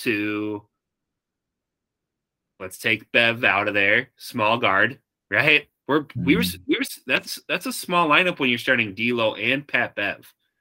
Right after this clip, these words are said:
Speaker 2: Yeah.
Speaker 1: At your,
Speaker 2: We
Speaker 1: at your
Speaker 2: had
Speaker 1: two
Speaker 2: no
Speaker 1: guards.
Speaker 2: power forwards. We didn't, we didn't, we were not power forward heavy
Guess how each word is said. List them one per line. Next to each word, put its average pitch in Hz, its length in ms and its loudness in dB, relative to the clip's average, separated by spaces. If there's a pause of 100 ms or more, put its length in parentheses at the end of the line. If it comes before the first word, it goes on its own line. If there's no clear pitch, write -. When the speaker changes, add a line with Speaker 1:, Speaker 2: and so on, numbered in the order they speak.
(200)
Speaker 2:
Yeah. 110 220 2 (100)
Speaker 1:
At 113 160 4
your, 113 240 -4
Speaker 2:
We - 60 2
Speaker 1:
at 131 60 6
your 196 80 6
Speaker 2:
had 156 120 4
Speaker 1:
two 139 60 0
Speaker 2:
no 139 80 4
Speaker 1:
guards. 160 220 4
Speaker 2:
power 127 220 6
forwards. - 600 -4
We 107 100 -4
didn't, 127 320 2
we 107 100 -6
didn't, 110 200 -2
we 113 100 -2
were 110 120 -2
not 117 280 -2
power 107 260 0
forward 87 380 -4
heavy 73 360 -12